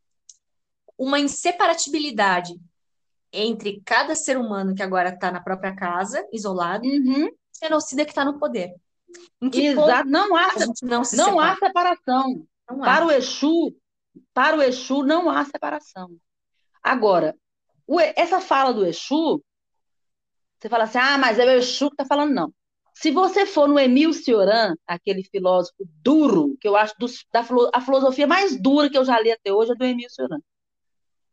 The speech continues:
Speaker 2: Ele é, ele é um cara difícil de ler,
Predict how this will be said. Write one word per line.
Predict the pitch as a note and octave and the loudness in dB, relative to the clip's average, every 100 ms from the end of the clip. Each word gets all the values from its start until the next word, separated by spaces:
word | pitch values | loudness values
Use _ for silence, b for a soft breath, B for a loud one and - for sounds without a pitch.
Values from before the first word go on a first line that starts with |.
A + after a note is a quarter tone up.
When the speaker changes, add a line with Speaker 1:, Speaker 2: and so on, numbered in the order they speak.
| _ _ | _ _
Speaker 2:
Ele | E3 | 0
é, | G#3+ - | 0 4
ele | A3 B3 | 4 4
é | C4+ | 4
um | C4+ | 2
cara | C4 C4 C4+ | 2 2 2
difícil | C4 E4+ F#4+ - _ D#4+ E4+ E4+ - F4+ C4+ | 2 0 0 -6 _ 4 4 2 0 -2 2
de | G4 A#4+ | 4 6
ler, | C4+ B3 G#3+ D#3+ | 6 6 4 0